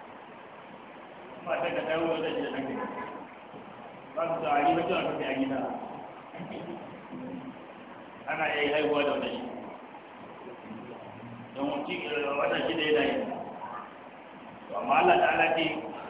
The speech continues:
idan suka kare iddar su, suka cika lokacin su na idda, "فلا جناح عليكم أيها الآباء، لا جناح عليكم أيها الأولياء." Ya ku waliyanta, ya ku iyayenta, ya ku masu ɗaura mata aure, babu laifi a gare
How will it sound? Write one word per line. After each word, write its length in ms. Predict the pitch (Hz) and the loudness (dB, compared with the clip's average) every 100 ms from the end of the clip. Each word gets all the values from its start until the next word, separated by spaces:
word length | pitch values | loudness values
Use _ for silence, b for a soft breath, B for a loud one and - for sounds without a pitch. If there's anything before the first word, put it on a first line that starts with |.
| - - - - | -10 -12 -14 -8
idan 260 | 123 151 156 | 0 2 4
suka 140 | 185 175 | 4 4
kare 400 | 180 175 180 165 156 | 10 12 12 8 4
iddar 240 | 156 151 151 | 2 2 2
su, 160 | 143 - - | 0 -2 -2
suka 160 | 185 180 | 0 0
cika 160 | 180 175 | 2 4
lokacin 460 | 165 175 165 165 165 | 4 4 2 0 0
su 60 | |
na 260 | 160 165 160 160 | 6 8 8 6
idda, 280 | 165 151 - - - - - - - | 4 0 -2 -2 -6 -8 -10 -8 0
"فلا 220 | 143 165 | 4 6
جناح 300 | 165 160 160 | 6 6 6
عليكم 500 | 143 151 165 160 139 131 | 6 6 6 4 2 0
أيها 240 | 143 156 | 2 2
الآباء، 480 | 156 151 156 170 - - - - - - - - - | 4 6 10 12 12 10 4 2 -4 -6 -10 -6 6
لا 100 | 160 170 | 8 10
جناح 240 | 165 170 | 10 10
عليكم 440 | 165 156 170 160 165 | 12 10 8 4 4
أيها 280 | 156 160 170 | 4 4 6
الأولياء." 540 | 160 156 165 170 170 - - - - - | 6 6 6 8 8 8 6 2 -4 -4
Ya 160 | 139 170 170 | 2 4 6
ku 80 | 185 | 6
waliyanta, 600 | 180 175 160 175 175 - - - - - 143 | 6 4 4 4 4 4 4 2 0 0 8
ya 240 | 175 175 | 10 10
ku 80 | 185 - | 6 8
iyayenta, 480 | 196 180 180 180 | 10 12 12 10
ya 240 | 165 175 - | 8 10 8
ku 80 | 202 | 8
masu 240 | 185 175 | 6 6
ɗaura 220 | 180 190 | 8 8
mata 240 | 175 180 165 | 10 10 10
aure, 400 | 180 180 170 - - - - - - - - | 12 12 12 8 0 -6 -8 -10 -12 -4 10
babu 340 | 185 208 185 | 12 12 12
laifi 400 | 185 190 190 180 | 10 8 8 6
a 80 | 175 | 6
gare 240 | 175 160 | 6 6